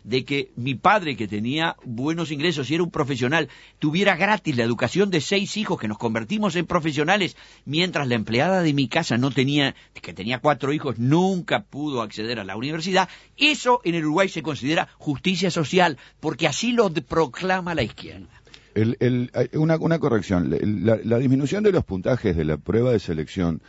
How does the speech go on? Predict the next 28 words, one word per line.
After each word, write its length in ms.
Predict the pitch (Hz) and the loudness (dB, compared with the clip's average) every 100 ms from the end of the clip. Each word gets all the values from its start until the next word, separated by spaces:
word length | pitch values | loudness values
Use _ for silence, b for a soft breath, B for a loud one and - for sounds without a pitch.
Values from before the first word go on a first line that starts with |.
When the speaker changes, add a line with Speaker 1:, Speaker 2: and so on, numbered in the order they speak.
| b b b | b b b
Speaker 2:
son 300 | - - 147 | -10 -4 0
los 160 | 151 131 | 2 2
requeridos 580 | 113 95 95 127 127 117 | -2 -2 0 2 2 2
para 220 | 87 85 | 0 0
acceder 320 | - 87 107 | -2 0 2
a 80 | 104 | 2
las 200 | 92 85 | 0 0
becas, 600 | 101 92 - - - - _ | 0 0 -4 -8 -12 -20 _
lo 140 | 78 | -2
que, 100 | 80 | -2
lo 120 | - 85 | -2 -2
que 140 | - B B B | -2 B B B
no 180 | 98 147 | 2 2
es 200 | 147 - | 0 0
para 240 | 104 92 | 2 2
el 80 | 90 | 2
ingreso 340 | 98 117 107 | 0 0 2
a 60 | 92 | 0
la 60 | |
universidad, 560 | 80 76 69 - 50 - | 0 -2 -4 -8 -8 -8
porque 200 | - - | -8 -2
el 60 | 90 | -2
sistema 540 | 104 101 139 156 180 - b b _ | -2 -2 0 0 0 -4 b b _
exigía 640 | 107 - 120 139 156 117 73 | -4 -2 -2 2 4 4 2
a 180 | - | -2
las 140 | 80 - | -6 -4
personas 480 | 76 - 123 139 - | -6 -2 0 0 -2
que 280 | - 139 117 | -2 0 0